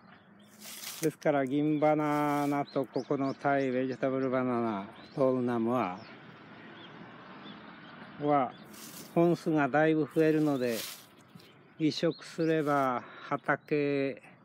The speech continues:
まあ、空いているところもそんなにはないんですがね。あと、川向こうのナムアー畑に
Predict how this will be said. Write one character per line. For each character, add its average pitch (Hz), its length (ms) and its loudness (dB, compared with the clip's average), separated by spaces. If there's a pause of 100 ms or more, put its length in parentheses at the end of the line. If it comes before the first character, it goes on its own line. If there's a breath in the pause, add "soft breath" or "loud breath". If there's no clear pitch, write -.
(1500)
ま 117 140 -6
あ、 - 60 -6
空 117 120 4
い 147 120 0
て - 160 0
い 165 200 4
る 165 140 -2
と 156 140 0
こ 165 140 0
ろ 156 80 4
も 139 120 0
そ 135 160 -6
ん 135 120 2
な 151 80 4 (140)
に 220 120 6
は - 220 -2
な 131 240 2
い 147 60 4
ん 143 100 2
で 127 100 -2
す - 120 -18
が 98 180 -10
ね。 104 160 -8 (1160 loud breath)
あ 151 140 2
と、 120 1000 2 (2250)
川 160 220 6
向 160 100 4
こ 156 160 2
う 147 40 4
の 143 120 2
ナ 131 180 2
ム 143 200 2
ア 147 160 4
ー - 20 4
畑 139 460 0
に 107 580 0